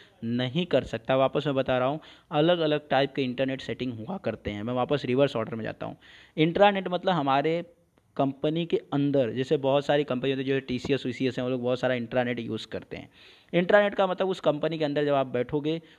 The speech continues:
उस कंप्यूटर पे जब आप बैठोगे, वह यूज़र आईडी और पासवर्ड डालोगे, तो ही आप यूज़ कर पाओगे। उस कं-,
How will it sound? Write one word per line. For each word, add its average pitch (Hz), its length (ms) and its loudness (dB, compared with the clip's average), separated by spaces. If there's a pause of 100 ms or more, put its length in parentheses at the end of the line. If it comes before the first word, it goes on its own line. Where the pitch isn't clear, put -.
(100)
उस 147 140 -4
कंप्यूटर 135 460 0
पे 135 80 0
जब 135 80 4
आप 127 140 4
बैठोगे, 143 540 2 (260)
वह 135 140 4
यूज़र 131 300 4
आईडी 135 180 2
और 135 80 0
पासवर्ड 123 440 0
डालोगे, 135 460 0 (320)
तो 151 100 6
ही 190 140 4
आप 185 180 4
यूज़ 160 200 -2
कर 143 140 0
पाओगे। 143 320 0
उस 165 140 -4
कं-, 135 220 -4